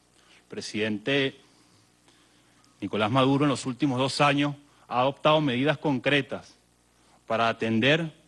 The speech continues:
a doscientas ochenta y dos víctimas de diversos episodios ocurridos en Venezuela,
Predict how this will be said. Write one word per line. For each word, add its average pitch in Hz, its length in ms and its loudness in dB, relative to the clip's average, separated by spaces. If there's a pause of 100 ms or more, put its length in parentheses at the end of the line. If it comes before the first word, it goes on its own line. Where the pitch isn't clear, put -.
(300)
a 127 140 0
doscientas 175 920 0
ochenta 131 580 -2
y 120 100 0
dos 143 280 0
víctimas 120 760 -2 (600)
de 120 80 -6
diversos 127 500 0
episodios 131 680 0 (1040)
ocurridos 127 480 -2
en 135 80 2
Venezuela, 113 600 0